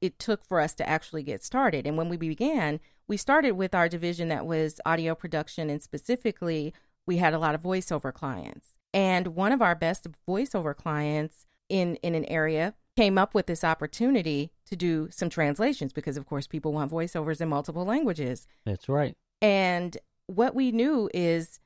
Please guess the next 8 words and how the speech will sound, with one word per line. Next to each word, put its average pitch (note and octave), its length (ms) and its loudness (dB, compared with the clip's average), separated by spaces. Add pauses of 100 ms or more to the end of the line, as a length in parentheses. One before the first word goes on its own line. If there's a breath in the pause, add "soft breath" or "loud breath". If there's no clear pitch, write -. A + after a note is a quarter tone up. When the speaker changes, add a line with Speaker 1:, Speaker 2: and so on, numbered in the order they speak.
(100)
Speaker 1:
we G#3 120 2
didn't B3 200 4
have A3+ 220 4
any A#3 220 8
<laughs> G#3+ 60 6
experience G#3 600 4
in F3 100 0
translations, F3 840 -4